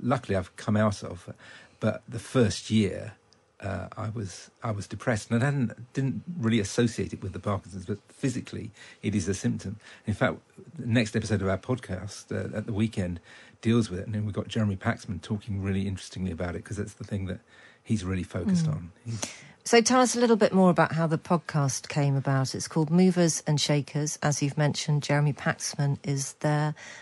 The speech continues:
Speaker 2: Uh, you've got a High Court judge. You've got the writer of The Vicar of <laughs> Dibley. It's an all-star cast, isn't it? The fabulous
Speaker 1: It's
Speaker 2: Mark
Speaker 1: extraordinary.
Speaker 2: Snake Hips Mardell.
Speaker 1: Mark Snake Hips Mardell, yes. He sends his love, by the way. Um, yeah, well, the, the way it happened was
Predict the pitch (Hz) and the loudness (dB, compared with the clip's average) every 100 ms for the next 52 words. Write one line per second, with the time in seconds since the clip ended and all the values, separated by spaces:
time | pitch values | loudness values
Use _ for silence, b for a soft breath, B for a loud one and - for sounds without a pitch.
0 | B 147 135 151 143 - 160 151 - 143 | B -2 0 0 -2 2 2 2 -2 -2
1 | - 156 160 147 - 139 131 135 135 156 | 0 2 2 0 -4 -4 -4 -2 2 2
2 | 156 147 143 143 160 151 151 - 147 135 | 2 -2 -2 0 0 2 2 2 0 2
3 | 165 180 156 160 151 B B B 180 180 | 4 6 4 4 2 B B B 4 8
4 | 233 - - 196 190 - 214 180 139 - | 8 6 4 4 4 2 4 4 2 4
5 | 190 160 151 160 - - 208 190 156 139 | 4 6 4 2 0 2 4 4 2 2
6 | 135 - - - 165 160 160 - 180 165 | 0 -2 -4 4 6 6 6 6 6 6
7 | 123 196 190 185 - 170 - 180 156 151 | 6 8 8 6 2 0 2 2 4 8
8 | 156 160 156 156 160 160 139 - 135 131 | 8 8 6 4 4 4 2 2 4 6
9 | 127 131 117 123 110 147 - 156 117 110 | 6 6 6 4 4 0 0 -2 -2 0
10 | 107 107 95 90 95 - B B B 147 | 2 2 -2 -4 -6 -10 B B B 6
11 | 156 160 160 - B B B B B _ | 8 8 6 -2 B B B B B _
12 | - - 208 233 233 165 - 190 214 214 | -10 0 8 10 12 8 2 6 6 8
13 | 151 - 175 170 151 190 214 254 220 220 | 4 -4 -4 -2 2 6 8 10 10 8
14 | 214 113 101 117 107 | 6 2 4 2 2